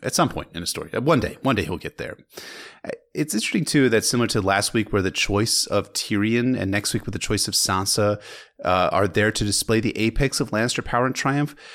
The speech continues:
because George is again demonstrating his love for the down and outs and chooses his point of views thusly. For all intents and purposes, the Baratheon star did set on the Blackwater,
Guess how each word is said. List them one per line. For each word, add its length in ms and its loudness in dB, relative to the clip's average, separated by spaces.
because 500 0
George 380 2
is 200 0
again 280 2
demonstrating 560 2
his 280 0
love 400 2
for 120 -2
the 80 2
down 240 2
and 120 2
outs 280 0
and 160 -2
chooses 440 0
his 140 -2
point 320 -4
of 100 -4
views 300 -2
thusly. 580 -4
For 60 2
all 100 6
intents 240 2
and 80 -2
purposes, 380 2
the 80 -4
Baratheon 360 2
star 300 2
did 340 0
set 240 2
on 140 2
the 80 -2
Blackwater, 580 0